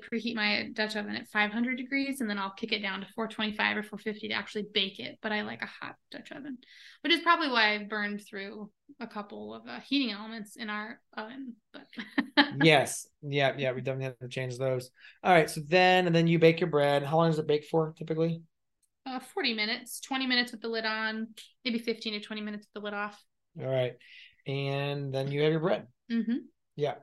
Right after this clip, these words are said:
Speaker 1: Yeah.
Speaker 2: Now, you have done, like, a wide range of things with it too. Like, there's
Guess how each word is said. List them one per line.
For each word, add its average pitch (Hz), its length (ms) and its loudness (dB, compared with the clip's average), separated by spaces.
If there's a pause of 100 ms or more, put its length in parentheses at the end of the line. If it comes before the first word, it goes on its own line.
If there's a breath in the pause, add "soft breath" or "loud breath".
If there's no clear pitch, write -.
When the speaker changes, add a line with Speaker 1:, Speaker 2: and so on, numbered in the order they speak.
Speaker 1:
Yeah. 269 160 -10 (240 loud breath)
Speaker 2:
Now, 170 500 6
you 185 140 -2
have 190 240 -2
done, 180 200 6
like, 156 140 -2
a 135 80 4
wide 143 480 6
range 156 460 0
of 123 140 -6
things 123 300 -6
with 123 200 -4
it - 160 -8
too. 117 360 2
Like, 123 200 -8
there's 120 160 -6